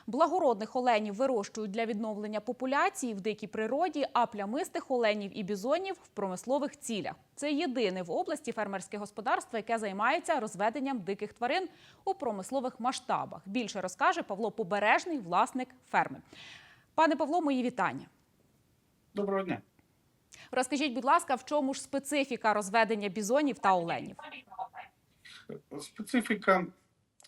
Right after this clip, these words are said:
Speaker 2: це дикі тварини, які на сьогоднішній день,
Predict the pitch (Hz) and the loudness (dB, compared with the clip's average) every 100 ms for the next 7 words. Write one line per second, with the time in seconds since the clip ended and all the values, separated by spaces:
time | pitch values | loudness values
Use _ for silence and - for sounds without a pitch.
0 | - - 180 185 180 160 170 190 196 156 | -10 0 0 2 0 2 2 2 2 2
1 | 135 131 131 165 156 147 143 143 143 143 | 2 0 -4 -6 -2 0 2 4 4 0
2 | - - 147 143 139 - 147 143 143 139 | -10 -8 -6 -2 -4 -2 -2 2 2 0